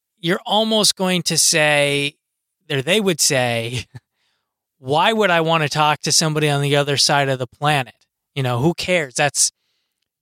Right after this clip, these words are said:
i-, is that magical to them? Do they, you know, there's a certain ability to ignite the imagination of, uh, of something that makes it magical, and,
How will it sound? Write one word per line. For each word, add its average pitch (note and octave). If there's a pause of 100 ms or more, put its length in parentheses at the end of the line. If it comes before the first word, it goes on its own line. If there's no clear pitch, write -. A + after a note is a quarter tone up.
(300)
i-, E3+
is D#3+
that D#3+
magical E3
to D#3+
them? F3
Do D3
they, C#3 (460)
you F#3
know, F3
there's D3
a C#3+
certain E3 (840)
ability F#3+
to D#3
ignite D#3+
the D#3
imagination C#3+
of, A#2
uh, A#2 (120)
of C3
something C3+
that C#3+
makes D3
it D#3+
magical, C3+
and, A#2